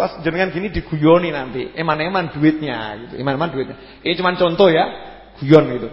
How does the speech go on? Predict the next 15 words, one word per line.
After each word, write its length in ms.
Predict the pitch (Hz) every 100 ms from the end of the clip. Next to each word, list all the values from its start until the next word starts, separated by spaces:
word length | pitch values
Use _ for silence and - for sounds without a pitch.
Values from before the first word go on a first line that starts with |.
| - - -
Artinya 400 | 185 214 262 247
diajak 400 | 240 226 233 226
pendekatan 480 | 214 233 226 254
gitu, 160 | 247 226
di, 140 | 180 180 - -
orangnya 320 | 214 196 240
didakwai. 760 | 190 175 190 220 220 220 - - - - _ _ _
Itu 240 | 165 - 330 -
dijak-injak 720 | 185 196 160 202 208 190 277 196
dibuang, 720 | 185 254 277 233 208 196 190
saya 240 | 220 220
geteng 480 | 214 151 170 190 247
wong, 240 | 233 208
"Oh 160 | 185 208
titenono, 800 | 190 185 185 214 208 196 185 -